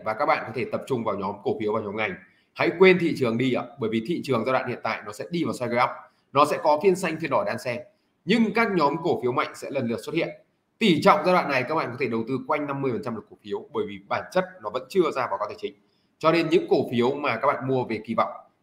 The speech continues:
thì cầm khoảng năm mươi phần trăm và dùng mười đến hai mươi phần trăm đánh chết đinh. Dành cho những cổ phiếu trong năm mươi phần trăm các bạn đang cầm,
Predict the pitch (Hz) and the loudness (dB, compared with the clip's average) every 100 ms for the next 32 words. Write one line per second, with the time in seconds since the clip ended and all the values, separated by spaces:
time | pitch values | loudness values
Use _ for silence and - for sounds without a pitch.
0 | _ 135 131 135 117 107 123 143 120 101 | _ -4 2 2 2 0 0 -2 -2 -2
1 | 120 117 113 113 110 107 120 101 104 131 | -2 0 -2 -2 -4 0 0 0 -2 -2
2 | 135 123 95 113 107 104 104 180 175 - | -2 -2 -2 -6 -6 -10 -4 2 2 2
3 | - _ _ _ _ 120 156 156 190 180 | -4 _ _ _ _ 2 2 6 6 6
4 | 196 196 - 123 127 127 139 135 131 131 | 6 4 4 2 2 0 -2 -2 0 0
5 | 135 113 120 110 123 117 113 117 | 0 0 -2 0 0 0 -4 -2